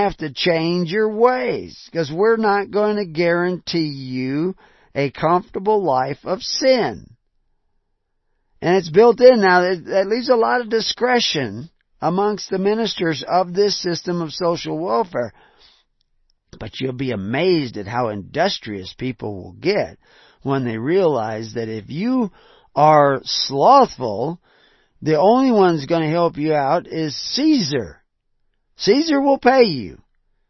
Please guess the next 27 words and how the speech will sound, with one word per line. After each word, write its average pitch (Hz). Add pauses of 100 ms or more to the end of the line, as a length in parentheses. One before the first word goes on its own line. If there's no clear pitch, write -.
(120)
Your 175
Social 190
Security, 180
your 165
welfare, 160
your, 147 (420)
you 151
know, 143
aid 160
to 160
dependent 156
mothers, 151
they 151
will 208
pay 254
all 247
those 214
things 196
no 196
matter 254
what 370
kind 254
of 196
moral 190
character 139
you 110
have. 98